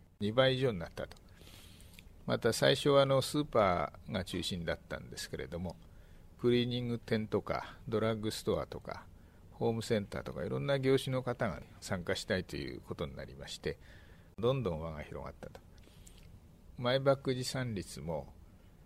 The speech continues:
こうした場ができるまでは二十パーセントぐらいだったんですが、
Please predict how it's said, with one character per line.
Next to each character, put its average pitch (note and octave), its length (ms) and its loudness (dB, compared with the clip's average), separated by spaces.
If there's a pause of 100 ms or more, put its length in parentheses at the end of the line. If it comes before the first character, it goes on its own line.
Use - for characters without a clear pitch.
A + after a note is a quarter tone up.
(440)
こ B2+ 120 0
う B2 40 2
し - 80 -6
た A#2+ 420 4 (120)
場 A2+ 260 4
が F2 140 0
で G2+ 100 -2
き - 160 -8
る - 120 -8
ま G#2+ 120 0
で F2+ 140 -2
は E2 260 -4 (640)
二 F#2 120 2
十 F#2+ 80 0
パ - 160 4
ー F#2+ 40 6
セ G#2+ 120 0
ン F2+ 80 0
ト F2+ 100 2
ぐ F2+ 80 2
ら F#2 140 4
い D2+ 60 -2
だ C2+ 100 -6
っ - 20 -10
た - 180 -10
ん A1 80 -10
で - 80 -12
す - 140 -8
が、 - 200 -6